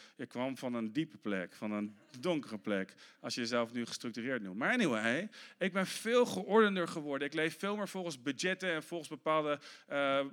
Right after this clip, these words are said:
vo-, vo-, consistente principes, omdat, omdat mijn beste vriendin enorm gestructureerd is. Het, het is misschien handig om in bepaalde zaken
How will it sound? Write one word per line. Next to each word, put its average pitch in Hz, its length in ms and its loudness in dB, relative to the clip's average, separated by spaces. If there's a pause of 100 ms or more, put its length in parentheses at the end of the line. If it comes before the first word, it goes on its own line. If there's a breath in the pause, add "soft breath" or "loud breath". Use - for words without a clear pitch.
(220)
vo-, 151 200 -10
vo-, 147 340 -10
consistente 160 640 -2
principes, 143 880 -4 (240 loud breath)
omdat, 170 440 -4 (160 loud breath)
omdat 170 360 0
mijn 160 340 0
beste 180 320 -2
vriendin 175 720 -4 (200 loud breath)
enorm 190 560 0
gestructureerd 175 640 0
is. 101 480 -8 (1200)
Het, 151 220 -6
het 160 120 -4
is - 280 -2
misschien 156 280 -6
handig 185 380 -2
om 170 220 -4
in 156 120 -4
bepaalde 170 400 0
zaken 160 500 -4